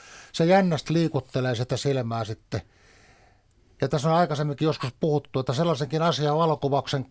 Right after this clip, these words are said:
kanssa huomasin, että kun kyy lähtee kiipeämään ylöspäin, niin se silmähän pitäisi olla periaatteessa poikittain, niin se koko ajan kääntää, vaan se on koko ajan ylös mennessäkin pystyssä, että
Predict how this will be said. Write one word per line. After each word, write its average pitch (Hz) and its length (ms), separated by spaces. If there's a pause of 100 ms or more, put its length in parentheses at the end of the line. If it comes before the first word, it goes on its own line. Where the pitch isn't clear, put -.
(320)
kanssa 143 320
huomasin, 143 460
että - 140
kun 143 160
kyy 185 200
lähtee 156 380
kiipeämään 131 920
ylöspäin, 147 680 (320)
niin 147 120
se 113 40
silmähän 165 420
pitäisi 147 220
olla 165 180 (240)
periaatteessa 175 640
poikittain, 156 720 (220)
niin 131 80
se 147 80
koko 214 320
ajan 165 160
kääntää, 160 440
vaan 147 120
se 160 60
on 156 60
koko 220 240
ajan 151 240 (340)
ylös 185 280
mennessäkin 143 560
pystyssä, 131 600
että - 220